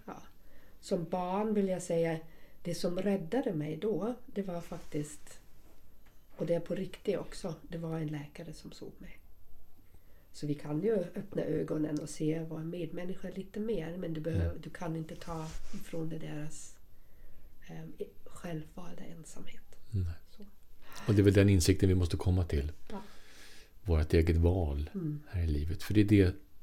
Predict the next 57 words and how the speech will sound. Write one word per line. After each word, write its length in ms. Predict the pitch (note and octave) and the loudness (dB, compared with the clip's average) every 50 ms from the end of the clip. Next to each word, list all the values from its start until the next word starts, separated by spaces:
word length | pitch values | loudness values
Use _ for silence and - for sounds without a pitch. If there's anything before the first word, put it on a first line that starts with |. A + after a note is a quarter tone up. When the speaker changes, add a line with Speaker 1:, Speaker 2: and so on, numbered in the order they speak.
| - - | -6 -6
Speaker 2:
som 160 | - - G#2+ | -2 2 2
vi 60 | G2+ F#2+ | 2 4
pratade 340 | - G#2 F#2 F2 - F#2+ F#2 | 4 2 2 4 4 2 4
om 80 | F#2 | 4
i 20 | F#2+ | 4
den 120 | F#2+ F#2+ | 4 4
förra 280 | - - A#2 C3+ D#3+ D#3 | 4 4 4 4 4 2
podden. 380 | D#3 - D2 D2 D2 D2+ D2+ | 2 2 2 2 2 2 0
För 120 | - - F2 | 2 4 4
vad 180 | F2 F2+ F2+ | 6 6 6
vi 80 | G2+ G2+ | 4 2
föds 420 | - - A2 A#2 A#2+ A#2+ - - | 4 4 4 4 4 4 0 0
med, 140 | D#2+ E2 D#2+ | 2 2 4
det 80 | F#2 G2 | 4 4
är 40 | |
ju 80 | G2+ G2 | 4 4
det 80 | G#2+ G2 | 2 0
fria 300 | - - A2+ G#2+ G#2 G2 | 2 2 2 2 2 2
valet. 600 | G2+ G#2 G#2 A#2 A2+ G#2 F#2 - - - - - | 2 2 2 2 0 0 -2 -4 -6 -4 -4 -2
Speaker 1:
Mm, 300 | F#3 E3 D#3 D#3 D3+ D3+ - - - - - - | -2 -2 -2 -2 -4 -6 -12 -16 -14 -12 -10 -10
precis. 580 | - - D3+ - - - E3 D#3 - - - - - - - - | -10 -10 -12 -10 -8 -8 -8 -8 -8 -12 -14 -14 -14 -14 -12 -12
Speaker 2:
Så 140 | - - A#2 | -6 -4 -2
är 20 | A2 | -2
det 40 | |
ju. 140 | A2 A2 A2 A#2+ - G3 G#3 G3+ G3+ G3 G3+ - - - | -2 -4 -6 -8 -8 -8 -8 -6 -6 -8 -8 -8 0 2
Och 120 | A#2 G2 | 4 8
det 100 | - A#2 | 8 8
kan 200 | - - A#2+ D3 - | 10 8 6 6 6
ingen 560 | D#3+ A#2 G#2+ G2 G2 A#2 B2+ G#2+ D2+ C#2+ D#2 - - - - - - - | 6 6 6 6 6 6 6 6 4 2 0 -2 -6 -8 -10 -14 -10 -4
ta 120 | - E2 D#2+ | 0 0 2
ifrån 320 | D#2 - D#2+ D2+ C#2+ D#2 - | 2 2 0 -2 -2 -2 -6
oss. 240 | - - - - - - - - - - - - - - - - - | -8 -8 -8 -8 -8 -8 -10 -8 -6 -4 -4 -4 -4 -6 -8 2 4
Ingen. 260 | C3 A#2 A2 F2+ D#2 - - - - | 4 6 6 4 2 0 -4 -8 -8
Speaker 1:
Nope. 680 | - E3+ E3+ F3 F3+ F#3+ F#3 E3 D3 - - - - - - - - - - - - - - - - - | -6 -4 -4 0 2 6 6 6 6 4 0 -6 -10 -10 -10 -10 -12 -14 -14 -16 -14 -12 -12 -10 -6 0
Och 100 | - B3 | 4 4
då 60 | C#4+ D4 - | 4 6 4
tänk-, 140 | - - - - - - - - - - - - - - | 2 0 0 -6 -10 -10 -10 -12 -14 -14 -14 -12 -6 2
nu, 240 | G#3 G#3+ A#3+ G#3 - | 4 6 6 6 6
nu 80 | F3+ G3+ | 6 4
babblar 300 | - D#3 D#3+ D3+ D3+ C3 | 4 4 0 0 0 2
vi 80 | D3+ D3 | 2 0
på 360 | - - - D#4 - - - | -2 0 2 4 4 4 4
här, 160 | C#3+ D3 D3+ | 2 0 -2
det 60 | D#3 | -2
tar 140 | D3+ - - | -2 -2 -4
aldrig 180 | - - - - | -4 -2 -2 -2
slut. 380 | - - - D4+ D#4 G#3+ F#3+ | -4 2 6 8 8 8 6
För 120 | - - E3+ | 6 2 0
då 80 | F3 | 2
tänker 260 | - B3+ B3+ A#3+ B3 G#3 | 4 6 6 6 6 4
jag 160 | G3 F3 F#3 | 4 4 2
direkt 180 | F3+ - - | 2 0 0
på 80 | - F#3+ | -4 -4
Nelson 360 | F3 E3+ F3 E3 - - F3+ | -2 -2 -4 -4 -4 -4 -4
Mandela 460 | F#3 F#3 F3 - G#3 F#3+ E3 G3 A3 | -4 -4 -2 0 0 0 0 0 -2
som 160 | A3 - G3+ G3+ | -2 -2 -2 -2
såg, 240 | - G3+ F#3 - | -2 -4 -4 -4